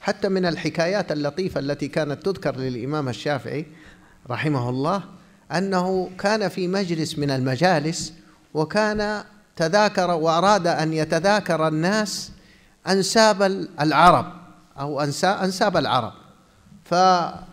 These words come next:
فلما أرادوا أنهم يفتتحون معه بأن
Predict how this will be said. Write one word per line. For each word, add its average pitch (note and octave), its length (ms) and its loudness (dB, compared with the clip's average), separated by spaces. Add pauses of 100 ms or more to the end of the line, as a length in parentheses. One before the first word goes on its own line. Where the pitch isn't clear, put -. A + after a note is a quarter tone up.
(140)
فلما A3+ 800 2 (1300)
أرادوا G3 500 4
أنهم E3 380 0
يفتتحون E3+ 680 0
معه D#3 380 0
بأن D3+ 360 0